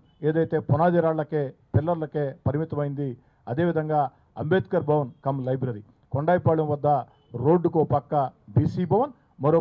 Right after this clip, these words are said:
పక్క అంబేద్కర్ భవన్ కమ్ లైబ్రరీ, అది రూరల్ నియోజకవర్గంలో ఉన్నాయి కానీ జిల్లాకే ఒక గర్వకారణం. వాటికి నిధులు విడుదల చేసి వేగవంతంగా పూర్తి చేయాలని,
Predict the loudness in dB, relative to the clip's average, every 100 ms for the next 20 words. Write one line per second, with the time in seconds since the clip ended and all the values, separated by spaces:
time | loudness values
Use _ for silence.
0 | 2 -2 0 -2 -2 _ -10 -2 -2 0
1 | -2 2 2 0 -6 -6 -4 -2 0 0
2 | -2 -10 _ -4 -2 0 0 0 0 0
3 | 0 0 0 0 0 0 -2 -2 -2 -2
4 | -4 -8 _ _ -12 -4 0 4 2 2
5 | 0 -2 _ -2 -2 0 2 2 2 2
6 | 0 -4 -8 _ 0 4 4 2 -2 -4
7 | -6 -8 -4 0 2 2 2 2 2 -2
8 | -4 -6 -6 _ _ -4 0 2 2 0
9 | -4 -2 -4 -4 -8 -2 -2 -2 -2 -2
10 | -2 -8